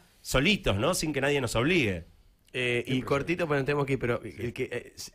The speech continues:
Speaker 2: ¿podés no subirte a la montaña rusa? Creo que no. Creo que ya estás, si estás vivo, estás arriba.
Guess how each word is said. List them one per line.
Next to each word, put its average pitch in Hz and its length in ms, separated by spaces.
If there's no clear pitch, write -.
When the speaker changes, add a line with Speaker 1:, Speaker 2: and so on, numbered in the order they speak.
Speaker 2:
¿podés 156 260
no 160 160
subirte 170 420
a 143 40
la 127 60
montaña 123 320
rusa? 156 240
Creo 143 180
que 113 100
no. 143 260
Creo 117 200
que 110 80
ya 101 100
estás, 131 260
si - 160
estás 123 200
vivo, 151 180
estás 110 200
arriba. 107 500